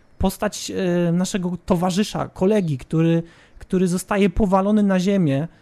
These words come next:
nie powinna mieć możliwości bycia jakoś wskrzeszona magicznie, no bo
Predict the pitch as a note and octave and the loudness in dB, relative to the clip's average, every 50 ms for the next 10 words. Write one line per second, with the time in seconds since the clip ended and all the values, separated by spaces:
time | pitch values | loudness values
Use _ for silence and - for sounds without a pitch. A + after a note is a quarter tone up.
0 | _ _ _ _ _ - F#3+ F#3 F#3 G#3 A3 A3 A3+ A#3 G3 A3 A#3 A#3 A3+ A3 | _ _ _ _ _ -4 2 4 6 6 6 4 2 2 4 4 6 6 6 6
1 | A3 A3+ A3+ A3 G#3+ G#3+ G#3+ G#3 F#3+ F#3+ G3 F#3 G#3+ G#3 - - - G3 E3+ D#3+ | 4 4 2 2 2 2 2 2 2 0 2 2 2 0 0 -2 -4 -4 0 0
2 | F#3+ - - - G3+ F#3+ - - G#3+ G3 - - - - - - - - - G#3 | 0 -2 0 0 0 0 0 0 -2 -4 -4 -6 -8 -8 -8 -8 -6 -4 -4 -4
3 | - - A#3 A#3 G#3+ F#3 E3 D#3+ D#3 D#3+ D3+ C#3+ - - E3 E3 E3+ E3+ F3+ F#3 | -2 0 0 2 2 2 2 2 0 0 -2 -4 -4 -2 0 0 2 2 0 -2